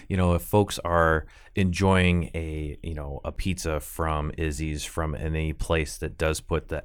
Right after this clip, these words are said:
extra days and time and hour and heart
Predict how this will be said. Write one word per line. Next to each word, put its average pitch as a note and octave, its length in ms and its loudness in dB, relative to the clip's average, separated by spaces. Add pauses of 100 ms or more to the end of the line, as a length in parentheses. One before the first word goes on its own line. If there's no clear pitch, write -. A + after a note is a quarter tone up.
extra E2 340 -4
days D2+ 520 -6
and D2 180 -8
time D#2 480 -6
and C#2+ 260 -8
hour D#2 400 -2
and C#2+ 220 -10
heart G2+ 540 2